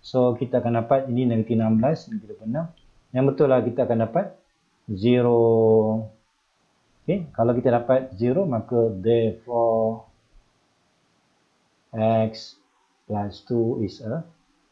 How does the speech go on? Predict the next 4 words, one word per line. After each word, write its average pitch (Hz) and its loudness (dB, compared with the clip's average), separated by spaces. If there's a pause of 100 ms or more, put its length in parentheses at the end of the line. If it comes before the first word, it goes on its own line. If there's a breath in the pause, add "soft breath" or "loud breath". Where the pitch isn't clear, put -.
(840)
factor 104 -6
of 107 -10 (1700)
S 113 -4 (1160)
X. - -18